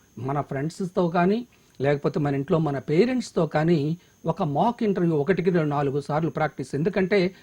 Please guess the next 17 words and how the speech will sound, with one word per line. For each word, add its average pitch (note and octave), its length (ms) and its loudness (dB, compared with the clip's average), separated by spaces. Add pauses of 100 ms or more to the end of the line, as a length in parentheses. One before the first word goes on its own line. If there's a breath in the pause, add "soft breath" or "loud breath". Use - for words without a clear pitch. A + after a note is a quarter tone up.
(220 soft breath)
మొదటిసారి G#3 680 4
ఉద్యోగానికి F#3+ 680 4
వెళ్ళే F3 300 4
వాళ్ళు E3+ 440 2 (340 soft breath)
ఎప్పుడూ F#3+ 520 6
కూడా F3+ 280 4
భయపడుతూనే D#3 760 0
ఉంటారు, C3+ 260 -4
ఫియర్ E3 280 -2
కాంప్లెక్స్ D3+ 540 -4
ఉంటుంది. B2 380 -6 (320 soft breath)
ఎంత F3 240 2
పెద్దవాళ్ళు, F#3 640 6
ఎంత C#3+ 240 0
నాలెడ్జ్ D#3+ 500 4
ఉన్నా E3 360 4
కూడా D#3 580 6